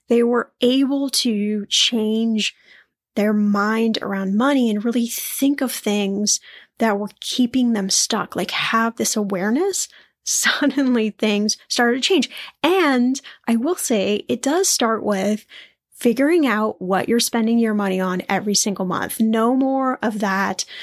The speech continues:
"I'm just spending my money, money comes in, money goes out. I don't really need to look at my bank account or my budgeting app. It's no big deal." It is such a big deal. <laughs> It, it is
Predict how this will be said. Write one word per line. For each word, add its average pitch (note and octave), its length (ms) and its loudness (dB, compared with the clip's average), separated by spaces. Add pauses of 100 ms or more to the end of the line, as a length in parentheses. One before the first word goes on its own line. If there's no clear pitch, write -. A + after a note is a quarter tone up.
(300)
"I'm G#3+ 220 2
just G#3 140 0
spending G#3 320 -2
my G#3 120 0
money, E4 400 4
money A3+ 220 0
comes C4 300 0
in, C4 260 2
money G3+ 180 2
goes G3 200 0
out. A#3+ 400 2
I A#3 60 2
don't B3 180 0
really B3+ 240 0
need A3+ 160 0
to A#3 80 -6
look F#3 160 -6
at F3+ 60 -4
my F3+ 120 -6
bank C4+ 240 0
account B3+ 380 0
or A3+ 60 -2
my F#3+ 160 -2
budgeting B3 460 2
app. A#3 300 0
It's - 160 -6
no A3 80 0
big F#3+ 180 -4
deal." B3 360 0 (380)
It C4 120 2
is C#4+ 180 2
such - 420 0
a B3 40 -2
big A#3 220 0
deal. F#3+ 420 -4
<laughs> - 0 -
It, - 240 -4 (240)
it - 140 -8
is B3 260 2